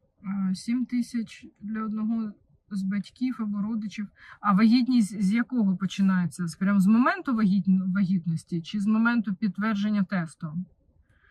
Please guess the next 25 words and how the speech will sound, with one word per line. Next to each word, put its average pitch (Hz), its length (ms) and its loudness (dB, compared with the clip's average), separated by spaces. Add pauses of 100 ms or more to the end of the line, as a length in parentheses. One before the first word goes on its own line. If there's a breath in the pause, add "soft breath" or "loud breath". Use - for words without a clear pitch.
(320 soft breath)
Хтось, - 560 -4
е, 196 160 -2
д-, 190 180 -2
два-три 220 420 0
місяці 196 560 0
ці 196 340 -2
поки 180 300 -6
що 180 260 -8 (520)
невизначені 185 960 2
буде 254 340 -4
доплачувати 175 640 -6
чи - 180 -8
ні? 175 140 0 (1300 loud breath)
Додаткова 233 560 0
щомісячна 233 640 -2
допомога, 214 520 -2
якщо 208 280 -4
батьки 214 360 -4
виходять 214 460 -4
на 196 100 0
роботу 214 500 -4
після 233 380 -2
одного 196 400 0
року 208 280 -2
дитини. 175 560 -2